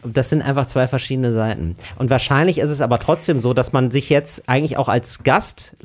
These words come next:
ähm, Läden aussuchen müsste, wo der Künstler sich vor allem wohlfühlt.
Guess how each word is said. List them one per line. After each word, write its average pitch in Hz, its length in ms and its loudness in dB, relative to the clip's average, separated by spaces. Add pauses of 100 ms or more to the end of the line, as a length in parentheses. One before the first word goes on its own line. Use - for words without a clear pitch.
(140)
ähm, 127 380 2
Läden 147 320 4
aussuchen 160 480 0
müsste, 160 340 0
wo 127 80 0
der 117 120 2
Künstler 185 540 2
sich 90 180 -8
vor - 140 -4
allem 78 260 -4
wohlfühlt. - 640 -8